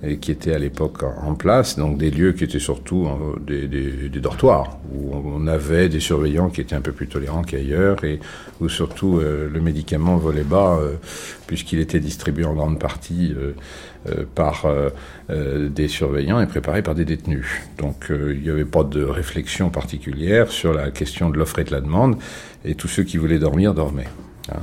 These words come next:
ce qui est plus tout à fait la situation actuelle quand même, hein. Mais à partir de ces trois annexes psychiatriques, on a créé, euh, de, de façon expérimentale ce qu'on a appelé à l'époque les C M P R, les centres médico-psychologiques régionaux,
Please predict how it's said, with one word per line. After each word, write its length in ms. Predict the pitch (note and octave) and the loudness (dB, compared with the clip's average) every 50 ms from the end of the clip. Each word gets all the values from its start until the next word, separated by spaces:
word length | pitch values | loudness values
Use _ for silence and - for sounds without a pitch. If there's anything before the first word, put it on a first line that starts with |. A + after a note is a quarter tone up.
| - - | -8 -10
ce 100 | - - | -10 -10
qui 120 | - - F2 | -2 0 0
est 40 | |
plus 160 | E2+ - A2+ G#2+ | 0 2 0 0
tout 100 | G#2+ F2 | 2 2
à 60 | F#2 | 2
fait 120 | F2 F#2 G2+ | 2 4 2
la 60 | F2+ | 2
situation 460 | - - - - F#2 F2 - - A#2 | 0 -2 -4 -2 -2 -2 0 0 -2
actuelle 420 | G#2 F#2+ - - - - C#2+ - - | -2 -2 -4 -6 -6 -6 -6 -6 -4
quand 120 | - F#2+ | -4 -2
même, 200 | G2 D2+ C2+ C2+ C#2 D#2+ | -2 -2 -2 -4 -2 0
hein. 140 | G2+ C#3 D3+ - - - - - - - - - - - - - - | 0 0 0 -2 -8 -16 -18 -18 -18 -18 -20 -20 -20 -20 -20 -8 0
Mais 220 | - F#2+ G#2 G#2+ G#2 | 4 6 8 8 8
à 120 | F#2+ F2+ | 8 8
partir 260 | F#2+ A#2 G#2 - B2 | 6 4 4 6 4
de 60 | A2+ - | 4 4
ces 520 | - G#2 F#2 F2 E2+ E2 E2 D#2+ D#2+ D#2 - - | 4 4 4 6 6 4 4 2 0 -4 -6 -10
trois 280 | - - G#2+ G#2 F#2+ G2+ | -2 2 2 4 6 6
annexes 300 | F2+ F2+ F#2+ F#2 - - | 4 4 4 2 0 -4
psychiatriques, 680 | - - F2 - - E2+ E2 - - - D3+ F3 - G#2+ | -8 -10 -8 -4 -4 -4 -4 -2 -2 -2 0 0 2 2
on 100 | F2 E2 | 2 2
a 80 | E2+ | 0
créé, 480 | E2+ - - F2 F2 F#2+ A2+ C3+ D3+ D3 - - - - - - - - - | -2 -4 -4 0 2 4 6 6 4 4 0 -6 -14 -16 -18 -18 -14 -8 -4
euh, 340 | F2 D#2+ D#2+ D#2+ E2 E2 D#2+ D#2 | 0 2 4 6 6 4 2 0
de, 160 | E2 E2 E2+ E2 | -2 0 0 2
de 100 | E2 E2 | 2 2
façon 300 | - - F2 - - E2+ | 2 2 2 4 4 2
expérimentale 720 | E2+ - - - E2+ E2 D#2+ D#2+ E2 D#2 - A2 C3+ C3 | 2 2 2 4 4 4 6 4 4 4 4 4 4 4
ce 60 | - | 2
qu'on 120 | - F#2 F2 | 2 4 4
a 80 | E2+ | 4
appelé 220 | E2+ E2 - F#2 F2 | 4 2 0 0 -2
à 40 | |
l'époque 340 | E2+ E2+ E2+ - F2+ E2+ - | -2 -2 -2 -2 -4 -4 -2
les 80 | - D#2 | -4 -4
C 300 | - - - G#2 F#2+ - - | -2 0 2 2 2 2 0
M 160 | F2+ E2+ D#2+ | 0 0 0
P 140 | - E2+ D2+ | 0 0 0
R, 340 | - G#2 C3 D3+ C#3+ B2 | 2 2 2 2 0 0
les 120 | F2 D2+ D2+ | -2 -4 -4
centres 360 | - - E2+ E2+ - - E2+ | -4 -4 -4 -4 -4 -4 -4
médico-psychologiques 800 | E2 D2+ D2+ - - E2+ - - - - D2 D2+ D#2+ D#2+ D#2+ - | -4 -4 -4 -6 -6 -6 -6 -8 -6 -4 -2 -2 -2 -2 -4 -4
régionaux, 520 | - D#2 D2+ D#2+ D2 D#2 F#2+ C3+ F#3 G3+ | -2 -2 -2 -2 0 0 2 2 0 0